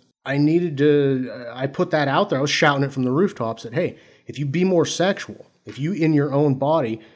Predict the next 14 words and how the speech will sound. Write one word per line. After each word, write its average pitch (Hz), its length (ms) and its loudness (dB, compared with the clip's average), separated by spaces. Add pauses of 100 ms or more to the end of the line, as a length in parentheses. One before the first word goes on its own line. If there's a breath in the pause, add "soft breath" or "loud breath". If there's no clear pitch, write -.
(140)
subcommunicate 135 840 -2
your 117 80 -10
sexuality," 127 840 -6 (500 soft breath)
a 123 60 -10
lot 147 240 0
of 160 80 2
times 139 500 -2
when 117 440 -4
the 127 80 -14
frame 165 420 2
comes 120 320 0
in 123 360 -2 (580)
with 135 180 -4
her, 143 420 2